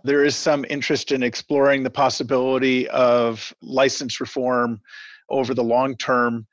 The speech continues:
but that hasn't even been discussed yet. We were just trying to deal with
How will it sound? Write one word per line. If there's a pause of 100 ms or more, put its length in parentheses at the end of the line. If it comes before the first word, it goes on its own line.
(240)
but
that
hasn't
even
been
discussed
yet.
We
were
just
trying
to
deal
with